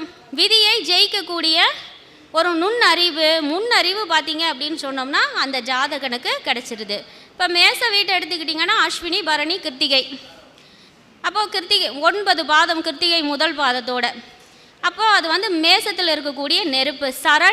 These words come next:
நெருப்பு, செவ்வாயினுடைய நெருப்பு. அதே பார்த்தீங்கன்னா சிம்மத்துல ஸ்திர நெருப்பா இருக்கும். மகம், பூரம்,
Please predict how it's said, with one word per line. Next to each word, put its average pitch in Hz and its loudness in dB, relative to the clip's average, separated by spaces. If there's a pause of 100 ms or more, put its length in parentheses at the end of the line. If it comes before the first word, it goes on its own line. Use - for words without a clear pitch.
(120)
நெருப்பு, 277 0 (300)
செவ்வாயினுடைய 294 0 (180)
நெருப்பு. 233 -6 (1080)
அதே 392 2
பார்த்தீங்கன்னா 415 2 (120)
சிம்மத்துல 403 2 (400)
ஸ்திர - 0 (180)
நெருப்பா 381 4
இருக்கும். - -6 (840)
மகம், 427 2
பூரம், 415 2